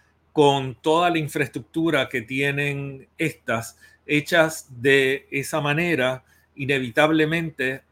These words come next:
cada, la, con la primera reparación va a haber un daño a la acera, eh, son unos patrones con unas juntas contrapiadas.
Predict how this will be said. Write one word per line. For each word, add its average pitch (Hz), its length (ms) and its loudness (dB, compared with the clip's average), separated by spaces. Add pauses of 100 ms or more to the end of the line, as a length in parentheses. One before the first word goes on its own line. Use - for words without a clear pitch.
(120)
cada, 139 400 2
la, 131 260 -2
con 131 140 0
la 123 120 0
primera 165 460 0
reparación 170 880 -2 (180)
va 123 60 4
a 123 40 4
haber 135 420 0
un 123 200 -12
daño 151 320 2
a 175 40 0
la 175 100 -4
acera, 147 500 0 (380)
eh, 117 360 2
son 147 280 -2
unos 170 200 -2 (100)
patrones 156 640 0
con 131 240 -8
unas 147 200 -4
juntas 151 380 -4
contrapiadas. 147 960 0